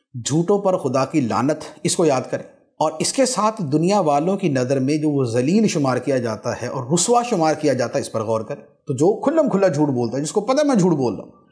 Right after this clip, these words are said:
لیکن بہت مرتبہ ایسا ہوتا ہے کہ ہم لوگ جو ہے وہ جھوٹ یوں نہیں بولتے کہ ان کو پتہ بھی ہوتا ہے جھوٹ بول رہے ہیں، بس توجہ نہیں ہوتی،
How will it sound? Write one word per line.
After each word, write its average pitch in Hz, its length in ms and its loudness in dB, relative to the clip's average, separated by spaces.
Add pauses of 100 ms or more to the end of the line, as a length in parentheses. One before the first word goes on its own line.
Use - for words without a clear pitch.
(280)
لیکن 190 200 0
بہت 233 160 2
مرتبہ 262 280 0
ایسا 233 240 2
ہوتا 135 360 0
ہے 156 140 -2 (380)
کہ 262 240 0 (120)
ہم 156 100 -2
لوگ 202 200 2
جو 208 100 0
ہے 254 40 4
وہ 254 80 4
جھوٹ 202 260 2
یوں 180 200 2
نہیں 302 100 4
بولتے 160 400 2 (180)
کہ 175 60 2
ان 196 100 0
کو 220 80 2
پتہ 202 200 -2
بھی 247 120 2
ہوتا 226 180 4
ہے 190 60 2
جھوٹ 170 160 2
بول 135 260 0
رہے 90 80 -6
ہیں، - 280 -12
بس 247 100 0
توجہ 277 280 2
نہیں 254 100 4
ہوتی، 147 220 -2